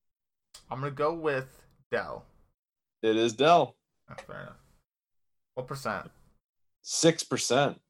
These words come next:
Speaker 1: Fair enough. You know, I can understand, I could understand if pe-, if we had already seen Marty as a character and this is a few episodes in and Del's, like, this new character introduced.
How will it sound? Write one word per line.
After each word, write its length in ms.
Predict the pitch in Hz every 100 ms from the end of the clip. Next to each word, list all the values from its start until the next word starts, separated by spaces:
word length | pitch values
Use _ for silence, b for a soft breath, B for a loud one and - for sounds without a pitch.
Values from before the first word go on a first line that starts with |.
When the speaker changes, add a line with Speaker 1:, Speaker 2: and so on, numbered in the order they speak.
| _
Speaker 1:
Fair 200 | 226 160
enough. 160 | 104 76
You 60 | 165
know, 120 | 175
I 160 | 143 190
can 100 | 196
understand, 480 | 170 160 147 139 -
I 120 | 175
could 140 | 226 220
understand 560 | 196 185 - 156 151 -
if 120 | 131
pe-, 120 | 147
if 160 | - 135
we 100 | 143
had 100 | 151
already 220 | 139 147 135
seen 340 | - 123 131
Marty 200 | 131 123
as 80 | 113
a 40 |
character 320 | 92 123 113
and 80 | 117
this 80 | 107
is 80 | 107
a 80 | 107
few 180 | - 123
episodes 400 | - - 110 98
in 180 | 110
and 280 | 85 107 107
Del's, 340 | 117 107 117 110
like, 120 | -
this 160 | -
new 120 | 113 110
character 380 | - 113 -
introduced. 560 | 127 139 139 147 - -